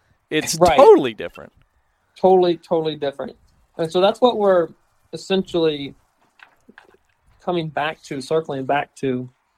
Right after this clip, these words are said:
Speaker 2: is, is if you have control of a property, the direction of its resources, man, if you're not manipulating it and you're a deer hunter, you are, you are shooting yourself in the foot.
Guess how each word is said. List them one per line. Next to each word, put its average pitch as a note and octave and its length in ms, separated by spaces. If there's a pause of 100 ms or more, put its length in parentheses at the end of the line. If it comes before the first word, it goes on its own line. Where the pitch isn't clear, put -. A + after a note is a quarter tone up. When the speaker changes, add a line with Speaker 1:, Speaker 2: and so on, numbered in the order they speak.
(720)
Speaker 2:
is, D3 340
is D3+ 220
if E3 140
you E3 100
have F3 500
control D3 800 (1700)
of C#3 140
a C3+ 60
property, E3 720 (300)
the D3 160
direction D3 440
of D3+ 80
its - 160
resources, D3+ 960 (1500)
man, D#3+ 220
if D3+ 160
you're F3 120
not D#3+ 380
manipulating F3 760
it F#3+ 160 (460)
and D3+ 120
you're D#3 140
a D3 100
deer D3+ 200
hunter, F3 440 (460)
you E3+ 180
are, D3 260
you E3+ 200
are C#3+ 220 (140)
shooting F3+ 300
yourself D3+ 380
in C#3 60
the C3+ 80
foot. - 300